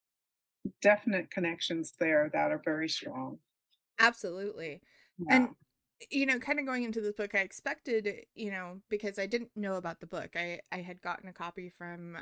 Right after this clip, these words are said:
Speaker 2: uh, Wiser and Wiser's, like, "Hey, you might like this book. Check it out. See what you think." And
Speaker 1: Yeah.
Speaker 2: when I started to read it, I was like, "This book has so much stuff that I already know, but it's common knowledge here. It's not practiced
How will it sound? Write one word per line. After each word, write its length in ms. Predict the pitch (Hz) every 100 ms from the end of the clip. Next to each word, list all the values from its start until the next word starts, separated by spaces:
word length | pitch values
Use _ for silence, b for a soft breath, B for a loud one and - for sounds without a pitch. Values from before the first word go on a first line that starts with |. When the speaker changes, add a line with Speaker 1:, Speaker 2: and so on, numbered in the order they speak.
| -
Speaker 2:
uh, 220 | 170 170
Wiser 320 | 175 170 170 175
and 140 | 170
Wiser's, 320 | 165 185 185
like, 120 | 208 -
"Hey, 120 | 349
you 140 | 277
might 180 | 247 214
like 140 | 214
this 140 | 220 -
book. 280 | 220 214 -
Check 220 | 214 214
it 60 |
out. 260 | 190 196 -
See 80 | 190
what 160 | 185
you 60 | 175
think." 240 | 190 190 - b b b _ -
And 280 | 214 262 240
Speaker 1:
Yeah. 80 |
Speaker 2:
when 160 | 196 208
I 60 | 202
started 320 | - 254 247
to 80 | 208
read 240 | 220 320
it, 140 | 311 214
I 100 | 196
was 220 | 190 -
like, 220 | 202 196 190
"This 460 | 180 202 302 - _
book 260 | 240 262 - -
has 220 | 208 196 -
so 220 | - 190
much 260 | 190 -
stuff 240 | - 180 -
that 120 | -
I 160 | 180 185
already 260 | 175 180
know, 440 | 180 226 285 226 208
but 200 | 208 202
it's 180 | -
common 480 | - - 294 277 185
knowledge 420 | 175 220 226 - -
here. 180 | 165
It's 220 | 175 175 220
not 200 | 214 -
practiced 760 | 214 269 - 170 165 -